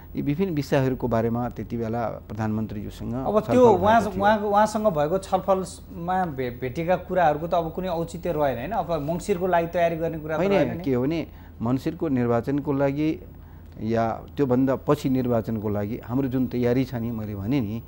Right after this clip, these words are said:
Speaker 2: त्यो,
Speaker 1: त्यो
Speaker 2: त्यो
Speaker 1: तयारी
Speaker 2: as it
Speaker 1: त
Speaker 2: is
Speaker 1: हामी त,
Speaker 2: तपाईँहरू
Speaker 1: हामीले
Speaker 2: गरिरहनु भएको छ।
Speaker 1: चलिराखेका छ।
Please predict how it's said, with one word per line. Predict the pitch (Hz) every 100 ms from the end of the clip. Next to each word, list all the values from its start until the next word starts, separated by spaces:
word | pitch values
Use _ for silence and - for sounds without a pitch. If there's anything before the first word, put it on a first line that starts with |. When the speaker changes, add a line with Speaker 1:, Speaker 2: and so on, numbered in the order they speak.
| -
Speaker 2:
त्यो, | 196 190
Speaker 1:
त्यो | -
Speaker 2:
त्यो | 127
Speaker 1:
तयारी | 135 139
Speaker 2:
as | 175
it | -
Speaker 1:
त |
Speaker 2:
is | 208
Speaker 1:
हामी | 131 147
त, |
Speaker 2:
तपाईँहरू | 175 175
Speaker 1:
हामीले | 165 170
Speaker 2:
गरिरहनु |
भएको | 156
छ। | 135 165
Speaker 1:
चलिराखेका | 151 127 120 107
छ। | -